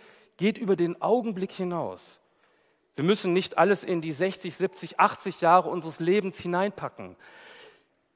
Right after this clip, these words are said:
Wir haben eine Ewigkeitszeit, an der Seite Gottes zu leben, äh, zu sein, der uns mit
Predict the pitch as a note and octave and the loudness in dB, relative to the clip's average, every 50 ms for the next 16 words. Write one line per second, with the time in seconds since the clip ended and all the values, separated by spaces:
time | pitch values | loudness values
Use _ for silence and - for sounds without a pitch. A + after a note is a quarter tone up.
0 | _ - C#3+ C#3+ D#3 F#3 G3+ F#3 F3+ F#3 - E3+ F3 F3+ - - A#3 C4 C4+ G#3+ | _ 0 0 4 6 6 6 4 4 0 0 2 2 2 2 2 2 2 2 0
1 | A3 - - - - D3+ C3+ - - - - C3+ C#3 D#3+ F#3 F#3+ - - - - | -2 -6 -6 -2 0 0 0 0 -4 -6 -2 0 2 2 2 0 -2 -10 -18 -20
2 | - - - - _ _ - - D3 D3+ D#3 C#3+ A#2 A#2+ D3+ E3+ G3+ A#3 - G#3+ | -20 -20 -20 -20 _ _ -10 -6 -2 0 0 -2 0 -2 -2 -2 -2 -2 -4 -6
3 | D3 D#3 F3 - E3+ C#3 - - - - D#3 C3+ A#2+ B2+ B2+ C#3 D3+ D3 - F3+ | -6 -6 -4 -4 -6 -8 -8 -12 -14 -12 -10 -8 -6 -4 -4 -4 -6 -8 -10 -14
4 | E3 - G3 D#3+ - - D#3 C3 B2+ C3+ C3+ D3+ E3 F3 - - - - - - | -12 -12 -12 -14 -12 -12 -10 -4 -4 -2 0 0 -2 -4 -6 -10 -18 -14 -6 0
5 | D#3 D3+ D#3+ D#3+ - - D3+ C#3 - | 2 2 2 0 -4 -8 -10 -10 -8